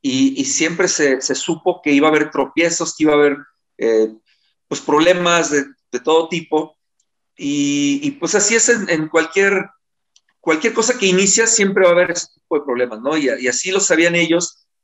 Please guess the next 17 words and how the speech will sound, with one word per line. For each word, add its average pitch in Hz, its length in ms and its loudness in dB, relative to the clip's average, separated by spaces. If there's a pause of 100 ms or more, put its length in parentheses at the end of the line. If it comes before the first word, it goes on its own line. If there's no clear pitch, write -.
Afortunadamente, 151 600 0
pues, 147 180 0
ya 143 180 0
tuvieron 151 280 0
esa 151 160 -4
experiencia 139 920 -2 (300)
de, - 140 -6
de, 110 160 -6
de, 104 280 -6 (300)
pues, 123 140 -8
estas 135 240 -4
cosas 143 160 0
que 143 80 -2
sucedieron 147 320 2
el 151 80 0
año 156 160 0
pasado. 170 500 2